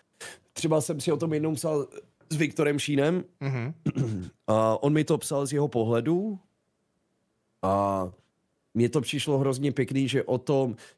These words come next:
Speaker 1: že, mm, třeba si to někdo doporučí, protože c-, to, že se mu narodilo dítě, je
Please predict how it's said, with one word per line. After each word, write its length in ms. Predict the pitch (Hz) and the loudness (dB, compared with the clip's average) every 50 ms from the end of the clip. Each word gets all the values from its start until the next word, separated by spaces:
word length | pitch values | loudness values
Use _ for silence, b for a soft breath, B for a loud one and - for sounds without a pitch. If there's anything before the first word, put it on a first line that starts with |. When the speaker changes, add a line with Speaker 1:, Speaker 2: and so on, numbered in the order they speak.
| B - | B -4
Speaker 1:
že, 280 | - 131 127 117 107 - - _ _ _ _ - - - _ _ _ _ _ _ _ _ _ _ _ _ _ _ _ - | 0 2 2 2 0 -2 -6 _ _ _ _ -20 -20 -20 _ _ _ _ _ _ _ _ _ _ _ _ _ _ _ -6
mm, 300 | 98 98 95 92 87 - - | -4 -4 -2 -4 -6 -8 -8
třeba 320 | - - - 151 165 160 | -6 -2 0 2 2 2
si 220 | 135 - - - 160 | 0 -2 -4 -4 0
to 120 | 160 156 | 0 2
někdo 320 | 143 143 147 143 143 147 | 2 2 2 2 2 0
doporučí, 1080 | 117 85 117 101 87 78 - - 92 92 92 90 82 - - - 120 156 175 175 170 165 | 0 0 -4 -6 -6 -6 -2 0 0 0 0 0 -2 -4 -4 -2 0 0 0 0 -2 -2
protože 540 | - - 117 107 - - 117 98 117 110 | -2 -2 -2 0 0 0 0 2 0 -2
c-, 340 | - - - - - - - _ - | -2 -4 -8 -10 -10 -10 -12 _ -2
to, 380 | - 117 113 113 110 - - _ _ _ _ _ _ _ _ - | 0 0 2 2 0 -2 -6 _ _ _ _ _ _ _ _ -8
že 140 | 98 - 113 | -4 -4 -2
se 120 | - 127 | -2 -2
mu 100 | 113 110 | -2 0
narodilo 440 | 113 110 110 117 117 98 117 110 98 | 2 2 2 2 2 2 2 2 2
dítě, 540 | 87 76 73 71 - - 123 127 147 151 139 B B B B B - | 0 -2 -6 -8 -6 -2 0 0 0 0 -2 B B B B B 0
je 420 | 95 92 92 90 90 87 87 85 | 2 4 4 4 2 2 0 -2